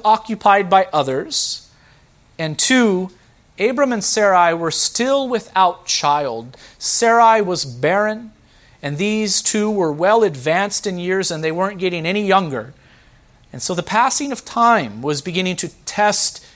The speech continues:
Abram's faith. It wasn't some calamity, but just the passing of time. And I think there is a point of application for us here. Perhaps you too have been tested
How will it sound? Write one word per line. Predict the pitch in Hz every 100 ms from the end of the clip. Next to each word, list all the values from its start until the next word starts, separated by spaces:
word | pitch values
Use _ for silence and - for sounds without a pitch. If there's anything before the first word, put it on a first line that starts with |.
| _ 202
Abram's | 196 180 180 -
faith. | 190 143 143
It |
wasn't | 143 160 160
some | - 160
calamity, | 151 - 165 185 220 185 - 180
but | 196 220
just | 247 233 - - - _ _ _
the | 175
passing | - 170 156 - 151
of | 127
time. | - 120 113 - - - _ _ - _ _ _ _ _ _ -
And | 160
I | 175
think | 254
there | 269
is | 208
a | 190
point | 214 185
of | 165
application | 165 156 - 175 165 - 135
for | - 127
us | 117 -
here. | 123 113 - 156 _ _ _ _ _ _ _ _ _ _
Perhaps | - 196 202 -
you | 196 185
too | - 214 185 139
have | 139 139
been | 160 151
tested | - 190 175 - 170 147